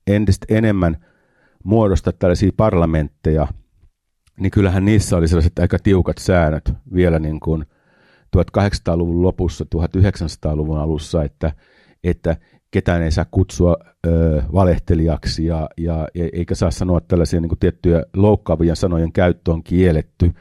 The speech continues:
Ö, niin, niin tämä juuri, että, että meiltä puuttuu niin kuin se, tällä hetkellä meillä ei ole, meillähän pitäisi olla sellainen, ö, valvoja eduskunnassa, niin kuin yleensä puhemiehenhän pitäisi olla sellainen, mutta nykyinen puhemies ei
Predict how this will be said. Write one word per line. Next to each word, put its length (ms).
Ö, 260
niin, 320
niin 220
tämä 260
juuri, 260
että, 340
että 160
meiltä 180
puuttuu 340
niin 120
kuin 100
se, 200
tällä 200
hetkellä 340
meillä 260
ei 80
ole, 200
meillähän 320
pitäisi 280
olla 100
sellainen, 440
ö, 260
valvoja 600
eduskunnassa, 720
niin 140
kuin 160
yleensä 400
puhemiehenhän 720
pitäisi 380
olla 160
sellainen, 540
mutta 200
nykyinen 380
puhemies 460
ei 140